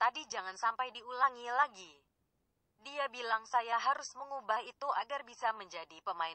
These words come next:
besar pada masa depan," tutur pemain asal Papua ini. Dalam perebutan tiket final, Timnas U dua dua Indonesia akan melawan Malaysia yang merupakan juara grup A. Pertandingan semifinal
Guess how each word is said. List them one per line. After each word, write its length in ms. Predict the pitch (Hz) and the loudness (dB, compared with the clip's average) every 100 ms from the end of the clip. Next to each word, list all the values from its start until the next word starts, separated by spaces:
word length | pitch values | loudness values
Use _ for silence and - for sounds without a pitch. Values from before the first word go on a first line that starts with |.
| 170 | -6
besar 320 | 202 233 233 | 0 0 4
pada 240 | 269 294 | 4 4
masa 320 | 262 247 262 | 6 6 4
depan," 400 | 240 190 170 151 135 _ _ _ _ _ _ _ _ _ _ - | 0 0 2 2 0 _ _ _ _ _ _ _ _ _ _ -16
tutur 320 | 294 254 220 233 | -10 -8 0 2
pemain 320 | 202 185 185 220 | 4 4 2 -4
asal 240 | 214 185 | 0 0
Papua 400 | 214 233 220 196 180 | 0 0 2 0 0
ini. 240 | 165 151 139 _ _ _ _ _ _ _ _ _ _ | -12 -20 -20 _ _ _ _ _ _ _ _ _ _
Dalam 400 | 214 233 269 285 | 0 6 6 6
perebutan 640 | 269 269 226 220 202 202 | 2 2 2 4 4 4
tiket 240 | 269 311 311 | 0 0 0
final, 480 | 220 190 160 147 139 _ _ _ _ _ _ | -6 -4 -2 -2 -6 _ _ _ _ _ _
Timnas 400 | 302 311 302 277 - | -10 2 4 4 2
U 80 | 240 | -10
dua 240 | 220 269 | -2 0
dua 240 | 269 208 202 247 | 2 2 2 0
Indonesia 720 | 277 247 214 - 196 185 175 175 | -8 -6 -8 -8 2 4 4 4
akan 160 | 170 | -2
melawan 400 | 202 220 214 208 | 4 6 6 4
Malaysia 560 | 226 262 269 247 247 214 208 | 4 6 6 4 0 -2 0
yang 160 | 262 | -2
merupakan 640 | 269 247 226 214 202 190 190 | 0 -2 2 4 4 0 -2
juara 320 | 208 247 247 226 | 2 4 4 2
grup 160 | 208 330 | -2 2
A. 160 | 196 156 - _ _ _ _ _ _ _ _ _ _ _ _ _ _ _ _ _ _ _ _ - | 2 2 -2 _ _ _ _ _ _ _ _ _ _ _ _ _ _ _ _ _ _ _ _ -2
Pertandingan 560 | 277 254 233 208 202 208 | 2 0 0 -4 -6 -6
semifinal 640 | 233 202 190 208 208 226 | -10 -12 -12 -4 2 4